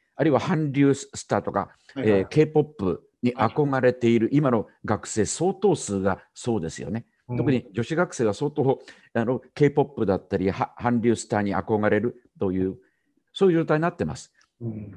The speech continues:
Speaker 1: どうも、あの、一定年齢以上の高齢層はですね、なんか気に食わねえ国だな、なんて思ってますけど、若者はそういう状態じゃないですよね。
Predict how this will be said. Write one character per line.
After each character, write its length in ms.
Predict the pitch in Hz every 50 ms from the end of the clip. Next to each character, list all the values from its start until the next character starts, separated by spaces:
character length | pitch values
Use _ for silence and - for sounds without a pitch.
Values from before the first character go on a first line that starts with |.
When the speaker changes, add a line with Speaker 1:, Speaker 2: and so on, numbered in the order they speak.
| -
Speaker 1:
ど 100 | - 135
う 20 | 131
も、 280 | 117 104 87 - - _ _ _
あ 140 | - 120 117
の、 180 | 117 117 - _ -
一 180 | 143 135 -
定 180 | - 196 196 185
年 220 | 180 185 190 185 156
齢 180 | 175 175 185
以 40 | 202
上 140 | 180 202 -
の 100 | 123 113
高 220 | - - 131 139
齢 140 | 143 151 139
層 180 | - - 107 95
は 100 | 85 -
で 60 | -
す 80 | - 92
ね、 160 | 87 78 -
な 120 | 92 107 113
ん 20 |
か 120 | - 98
気 160 | - - 92 87
に 80 | 104
食 140 | - - 127
わ 120 | 135 131
ね 100 | 117 107
え 60 | 98 85
国 220 | - 104 120 127
だ 120 | 110 98
な、 120 | 120 120 104
な 120 | 95 90
ん 40 | -
て 60 | -
思 120 | 95 107 110
っ 60 | -
て 60 | -
ま 100 | 78 78
す 80 | - -
け 80 | 82 80
ど、 140 | 85 - _ _ _ _ _ -
若 280 | 110 113 - 147 151
者 240 | 151 147 143 143 139
は 160 | 139 135 127
そ 240 | - - 139 131 135
う 60 | 131
い 80 | 131 127
う 140 | 127 - -
状 220 | 101 87 110 113 117
態 160 | - 110 101
じ 80 | 92 92
ゃ 40 |
な 140 | 95 117 143
い 60 | 135
で 80 | 85 73
す 80 | - -
よ 80 | -
ね。 140 | 107 135